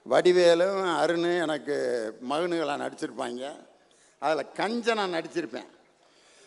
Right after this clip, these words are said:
அப்ப ராத்திரி தூங்குறப்ப சாவி கொத்தை வச்சுட்டு இப்படியே தூங்கிட்டு இருப்பேன். என் மகனுங்க ரெண்டு பேரும் கொள்ளையடிக்கிறதுக்கு ஐடியா பண்ணி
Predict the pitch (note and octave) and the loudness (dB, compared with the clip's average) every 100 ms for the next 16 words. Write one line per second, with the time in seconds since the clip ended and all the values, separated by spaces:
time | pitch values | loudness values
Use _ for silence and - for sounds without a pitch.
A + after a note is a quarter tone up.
0 | _ - D3+ E3 D3 D#3+ A3 B3+ A#3+ A3+ | _ -2 0 2 2 4 4 2 -4 -6
1 | - G#3+ A3+ G#3+ G3+ G3 G3 A#3+ A3+ - | -4 -4 0 2 0 2 2 2 -2 -8
2 | - E3 G3+ A3+ A3 F#3+ F3+ F3+ E3+ E3 | -2 2 4 4 0 -2 -2 0 0 -2
3 | F3+ F#3 G3 E3 E3+ F3+ G3 F#3+ F3 F3+ | -6 -6 -6 -2 -2 0 -2 -4 -6 -6
4 | D#3 C3+ A#2+ C3 C3 _ _ _ _ _ | -8 -10 -12 -12 -14 _ _ _ _ _
5 | _ _ _ _ _ _ - D3+ D#3+ D#3+ | _ _ _ _ _ _ -8 -6 -4 -4
6 | F#3+ G3+ F3+ E3 E3 D3+ D3+ F#3 F#3+ D#3+ | -2 -2 -2 -2 -4 -2 0 -2 -2 -2
7 | F3+ G3 E3+ D3 D3+ D3 C#3+ C3 D3+ E3 | 0 0 -2 -2 -4 -4 -2 -2 2 0
8 | A#2+ C3 C#3 D#3 | 0 0 2 2